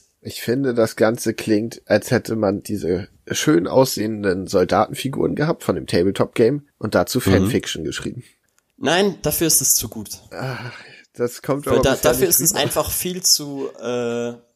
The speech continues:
Speaker 2: wie soll ich sagen, dafür ist es einfach viel zu weit ausgearbeitet.
Speaker 1: Ja.
Speaker 2: Weil diese Horus Heresy hat mittlerweile, das musst du dir mal vorstellen, Kai, also für Leute, die Harry Potter oder so gelesen haben, das ist gar nichts im Vergleich,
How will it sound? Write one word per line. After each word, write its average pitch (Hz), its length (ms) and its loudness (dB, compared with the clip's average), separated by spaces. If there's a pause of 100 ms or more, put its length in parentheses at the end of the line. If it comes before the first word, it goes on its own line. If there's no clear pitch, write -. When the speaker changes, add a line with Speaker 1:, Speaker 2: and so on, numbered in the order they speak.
(160)
Speaker 2:
wie 131 100 -12
soll 147 140 -4
ich 143 60 2
sagen, 131 280 0
dafür 123 180 -8
ist - 120 0
es - 100 2
einfach 131 220 -6
viel - 240 -14
zu 147 240 0
weit 131 200 -4
ausgearbeitet. 104 800 -4 (340)
Speaker 1:
Ja. 101 140 -6
Speaker 2:
Weil 123 380 -2 (380)
diese 120 260 -2
Horus 156 400 0
Heresy 139 680 -2 (460)
hat - 340 -6
mittlerweile, 107 760 -2
das 107 200 2
musst - 160 -2
du 110 60 0
dir 98 80 -2
mal 95 160 -2
vorstellen, 92 500 -2
Kai, 85 260 -6
also 90 200 -2
für - 120 -6
Leute, 107 220 0
die 92 140 -4
Harry 95 160 0
Potter 120 360 2
oder 92 160 2
so - 140 -2
gelesen 85 420 -6
haben, 85 260 -6
das - 320 -2
ist - 100 -4
gar 104 180 0
nichts 95 200 0
im - 60 -10
Vergleich, - 520 -2